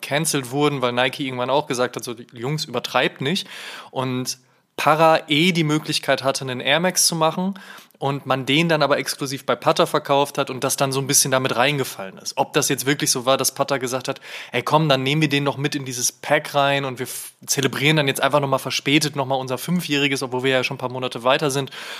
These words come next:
oder ob die Leute das dann so gemacht und so erklärt haben,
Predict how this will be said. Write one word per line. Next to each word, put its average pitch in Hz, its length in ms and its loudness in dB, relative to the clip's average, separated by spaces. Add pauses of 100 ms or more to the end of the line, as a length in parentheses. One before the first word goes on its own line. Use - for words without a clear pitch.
(180)
oder 127 480 4
ob - 400 -4
die 131 120 -6
Leute 131 340 4
das 131 180 2
dann 127 160 -2
so 123 140 -4
gemacht 123 420 -2
und 131 140 -8
so 139 80 -2
erklärt 135 480 0
haben, 135 220 2